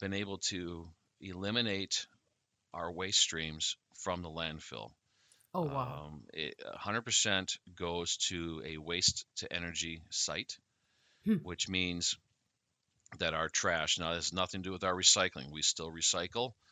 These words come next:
Speaker 2: Mm-hmm.
Speaker 1: and, and stress it and still look for ways to do better with that.
Speaker 2: Mm-hmm.
Speaker 1: But everything that would normally go into the trash compactor, um,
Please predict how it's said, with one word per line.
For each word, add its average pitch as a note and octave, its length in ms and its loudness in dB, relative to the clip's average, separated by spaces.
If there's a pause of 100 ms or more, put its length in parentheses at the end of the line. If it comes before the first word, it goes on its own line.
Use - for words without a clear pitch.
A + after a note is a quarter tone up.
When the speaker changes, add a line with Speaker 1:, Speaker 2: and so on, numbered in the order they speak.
(200)
Speaker 2:
Mm-hmm. E2 220 2
Speaker 1:
and, D#2+ 240 0
and D#2+ 240 0
stress - 460 6
it G2+ 260 2
and D#2 180 -6
still F2+ 220 2
look F2+ 160 -2
for G2 100 -6
ways E2 280 -2
to E2 120 -10
do D#2+ 120 -6
better F#2+ 280 0
with E2 180 -8
that. C#2 260 -6 (320)
Speaker 2:
Mm-hmm. E3+ 320 0
Speaker 1:
But F2+ 180 2
everything A#2+ 320 2
that G#2+ 140 2
would G#2 120 -4
normally G2 300 0
go F#2 140 -2
into F#2+ 100 0
the F2 60 -2
trash F#2 340 0
compactor, D2 600 -6 (640)
um, D2+ 640 -8